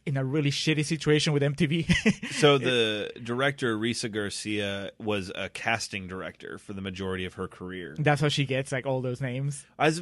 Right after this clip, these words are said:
Speaker 2: that, that's the thing. Like, that's the big thing with me with this movie is mentally it's so hard, even though I know it's from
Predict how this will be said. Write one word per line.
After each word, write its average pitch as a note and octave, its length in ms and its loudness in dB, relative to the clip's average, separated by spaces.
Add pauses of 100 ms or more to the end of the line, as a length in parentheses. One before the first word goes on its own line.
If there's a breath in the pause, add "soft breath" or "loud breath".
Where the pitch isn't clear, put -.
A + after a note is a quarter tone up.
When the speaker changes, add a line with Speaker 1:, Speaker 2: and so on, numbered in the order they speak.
Speaker 2:
that, F3+ 240 0
that's G3 220 0
the C#3+ 120 -4
thing. D3 380 -2
Like, G2+ 400 -8
that's C3+ 480 -2 (300)
the A#2 160 -8
big G#2+ 340 -4
thing A#2 200 -8
with F#2 160 -10
me G#2+ 180 -6
with G2 140 -8
this F#2+ 180 -12
movie G#2+ 440 -2
is G2+ 380 -6
mentally A2+ 640 -4
it's F#2+ 140 -10
so A2+ 240 0
hard, G#2 440 -2 (480 soft breath)
even C3 200 2
though G#2+ 100 2
I G2 60 0
know B2 320 4
it's G2 160 -2
from G2 400 -8